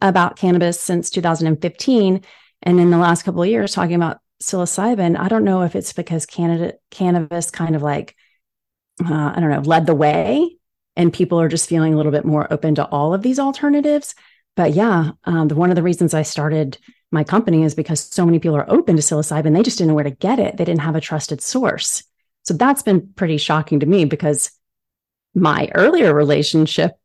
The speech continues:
with psilocybin was very much like I was handed a plastic bag and, like, to the moon, you know? So <laughs> for better or worse. Um, so, um, but I think that most people are finding help with psilocybin in microdose amounts. One, it,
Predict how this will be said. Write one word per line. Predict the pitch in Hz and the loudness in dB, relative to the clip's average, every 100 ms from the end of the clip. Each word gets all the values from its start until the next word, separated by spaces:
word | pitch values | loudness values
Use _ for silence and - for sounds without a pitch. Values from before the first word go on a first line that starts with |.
| _ - | _ -6
with | 175 147 | -4 -4
psilocybin | - 156 139 143 135 135 139 | -6 -4 -4 -4 -4 -2 0
was | 139 135 | 0 -2
very | 143 139 135 | -4 -2 -2
much | 131 127 - | -2 -6 -10
like | 131 | -8
I | 135 | -8
was | 127 | -8
handed | 135 135 123 | -6 -8 -8
a | |
plastic | - 127 123 - - | -8 -10 -8 -12 -8
bag | 139 151 143 - | -8 -6 -6 -8
and, | - | -12
like, | - - _ - | -14 -14 _ -8
to | 147 | -4
the | |
moon, | 135 147 165 - | -2 -2 -2 -6
you | 147 | -6
know? | 139 143 156 - - - _ - | -4 -2 -4 -8 -20 -20 _ -6
So | - 147 147 - 180 | -2 0 -2 -2 -2
<laughs> | 185 - | -2 -4
for | - | -4
better | 165 180 170 | -2 0 0
or | - | 0
worse. | 143 151 143 160 - - _ _ _ _ _ _ | 0 0 0 -2 -4 -6 _ _ _ _ _ _
Um, | 180 170 151 - 170 135 - _ _ _ _ _ - | 0 2 2 2 0 -2 -8 _ _ _ _ _ -8
so, | - 226 202 190 190 185 196 | 0 4 6 6 6 4 2
um, | 190 185 185 180 180 175 | 0 2 2 4 4 4
but | 190 - - | 4 2 0
I | 214 | 0
think | 214 233 226 | 2 2 2
that | 233 208 | 0 2
most | 190 196 - | 4 4 2
people | 220 214 190 175 | 0 2 2 2
are | 170 | 0
finding | - 165 170 165 160 160 | 0 2 2 2 2 0
help | 143 156 147 - | 0 -4 -4 -4
with | 156 | -4
psilocybin | - 151 151 - 143 143 143 | -2 -2 -2 -2 -4 -2 -4
in | 156 143 | -2 0
microdose | 135 135 143 139 160 147 - - | -2 -4 -6 -6 -6 -6 -6 -4
amounts. | 151 151 - - - | -4 -4 -8 -10 -2
One, | 170 165 151 | 0 0 -2
it, | 160 | -6